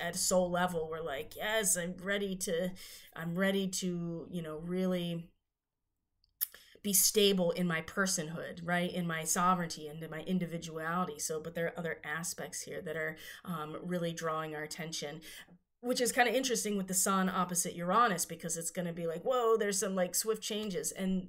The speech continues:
Venus and Capricorn is gonna be like, "Okay, take a deep breath, put your feet on the ground, make sure that everything is accounted for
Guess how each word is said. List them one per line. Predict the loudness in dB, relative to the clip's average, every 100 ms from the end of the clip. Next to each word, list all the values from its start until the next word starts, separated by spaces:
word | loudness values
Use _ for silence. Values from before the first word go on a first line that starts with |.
| -10 -8
Venus | -2 0 0 -2
and | -2
Capricorn | -2 -2 -6 -10 -12
is | -10
gonna | -12 -12
be | -12 -12
like, | -12 -12
"Okay, | -12 -10 -10 -10 -16 _ _ -20 -20 -20 -20 -20
take | -14 -6
a | -4
deep | -2 2
breath, | 4 4 2 -2 -14 -14
put | -12
your | -10
feet | -4 0
on | 2 2
the | 8
ground, | 10 10 8 4 0 -2 -6 -20 -8 2
make | 4 4
sure | 2 2 2
that | 4 6
everything | 6 4 4
is | 2
accounted | 0 0 0 0 -2 -2
for | 2 4 4 2